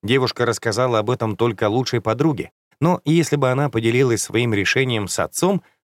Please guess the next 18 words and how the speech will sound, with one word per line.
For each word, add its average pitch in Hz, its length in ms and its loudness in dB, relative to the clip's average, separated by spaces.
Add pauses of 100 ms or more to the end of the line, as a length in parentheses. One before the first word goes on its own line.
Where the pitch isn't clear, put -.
(160)
то 180 100 4
лишь 208 200 0
в 147 60 2
очередной 123 480 0
раз 160 180 0
доказала 123 520 0
бы 127 260 0
свою 113 400 0
мудрость. 85 500 -6 (580)
Ведь 135 280 0
тогда 143 320 0
Сахара 143 440 0
совсем 139 420 0
успокоился 120 720 0
бы 95 120 0
насчёт 95 340 0
будущего 107 540 -2
дочери. 180 440 -2